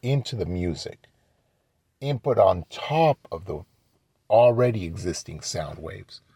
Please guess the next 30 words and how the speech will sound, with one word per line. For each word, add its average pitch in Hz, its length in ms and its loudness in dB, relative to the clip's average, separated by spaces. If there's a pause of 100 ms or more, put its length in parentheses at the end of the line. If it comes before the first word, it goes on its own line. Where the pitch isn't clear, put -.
(580)
But 95 200 -12
this 131 220 0
came 131 320 0
in 123 220 2
as 90 260 -6
a 87 160 -6
subsonic 113 1200 0
sound 80 600 -2 (220)
into 139 360 2
my 98 200 0
brain 87 360 -8
and 82 200 -6
penetrated. 87 640 0
It 95 120 -4
was 113 240 -4
like 87 240 -4
a 82 80 -6
needle, 104 480 2 (1040)
a 90 140 -10
needle 143 720 2 (480)
that 98 160 -14
was 92 220 -6
going 98 400 -6 (140)
in, 147 440 2 (420)
separating 127 920 2
my 107 140 -2
frontal 107 480 -4
lobe, 95 320 -4 (580)
digging 131 400 0
in, 104 220 -4